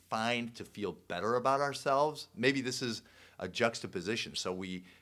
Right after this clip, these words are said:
have these negative scripts, and one way we find to feel better about ourselves is to think, like, "Eh, they're all idiots because they either love him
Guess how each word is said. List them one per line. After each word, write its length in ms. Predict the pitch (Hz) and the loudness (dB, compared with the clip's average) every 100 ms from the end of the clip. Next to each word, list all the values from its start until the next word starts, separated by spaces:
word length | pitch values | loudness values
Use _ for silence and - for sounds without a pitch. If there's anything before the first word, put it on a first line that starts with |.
| - | 2
have 240 | 131 151 | 4 4
these 200 | 139 113 | 0 -2
negative 340 | 104 92 90 | -2 -2 -6
scripts, 600 | - - - 110 - - - _ - - _ - | -8 -10 -4 -4 -4 -12 -18 _ -20 -20 _ -6
and 180 | 107 95 | -2 0
one 180 | 110 131 | 2 4
way 120 | 131 | 2
we 160 | 110 110 | 0 -4
find 300 | 110 98 101 | -2 -2 -2
to 60 | |
feel 200 | 95 101 | -4 -4
better 300 | 90 123 160 | 0 4 4
about 200 | 107 82 | 4 0
ourselves 560 | 80 78 - 80 80 78 - - - | -4 -6 -6 -4 -6 -10 -20 -20 -10
is 120 | 101 90 | -8 -6
to 100 | 95 | -6
think, 240 | 98 90 | -4 -2
like, 240 | 92 87 - _ - | 0 -2 -6 _ 0
"Eh, 220 | 120 104 - _ - - | 2 2 -4 _ -20 -18
they're 280 | 107 117 120 | 0 4 8
all 180 | 107 98 | 8 6
idiots 400 | 95 87 85 - | 4 -2 -6 -8
because 360 | - 92 85 | -10 -6 -6
they 200 | 101 95 | -2 -2
either 440 | 90 92 90 85 82 | 0 0 0 -2 -6
love 340 | 82 107 104 | 2 4 4
him 280 | 98 98 90 | 0 -4 -4